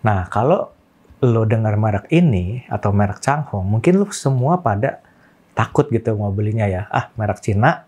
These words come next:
nanti barangnya cepat rusak, klaim garansinya susah," dan sebagainya. Eh, gue beli T V ini sekitar bulan Oktober dua ribu sembilan belas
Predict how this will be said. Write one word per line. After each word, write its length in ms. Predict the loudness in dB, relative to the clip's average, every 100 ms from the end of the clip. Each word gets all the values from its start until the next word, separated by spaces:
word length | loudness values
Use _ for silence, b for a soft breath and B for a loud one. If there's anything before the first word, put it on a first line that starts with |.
| -4
nanti 400 | -2 -2 -2 0
barangnya 480 | 0 0 0 -2
cepat 260 | -4 -2 -2 -2
rusak, 300 | -2 -2 -4 B B B B 0
klaim 240 | 2 2
garansinya 560 | 2 2 0 -2 -4 -4
susah," 560 | -4 0 -2 -2 -16 _ _
dan 320 | 0 0 0
sebagainya. 560 | -2 -2 -2 -4 -6 -10 b b b b b b -20 -20 _ -20
Eh, 720 | 2 4 4 2 0 0 0 2
gue 220 | 4 4
beli 160 | 6 2
T 160 | 2
V 240 | 0 0 0
ini 160 | -4
sekitar 400 | -4 -4 0 -2
bulan 240 | -2 -4 -6
Oktober 480 | -6 -4 -2 -4 -4
dua 160 | -2
ribu 240 | -2 -6 -6
sembilan 400 | -6 -4 -2 0
belas 240 | 2 0